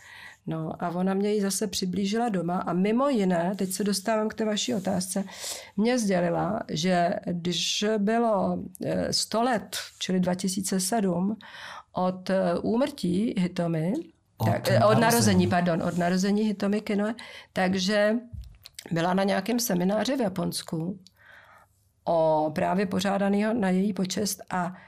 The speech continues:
Speaker 1: že byla zděšená tím, jak mladí lidé málo o ní vědí. Čili to byla ta generace, já nevím,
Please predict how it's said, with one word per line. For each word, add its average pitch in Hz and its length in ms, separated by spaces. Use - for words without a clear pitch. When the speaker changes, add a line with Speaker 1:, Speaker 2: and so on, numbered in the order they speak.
Speaker 1:
že 175 180
byla 240 220
zděšená 220 640
tím, 196 320
jak 185 260
mladí 190 300
lidé 202 240
málo 196 360
o 185 80
ní 185 160
vědí. 170 420
Čili 185 280
to 185 180
byla 233 360
ta 220 160
generace, 214 1000
já 180 160
nevím, 190 360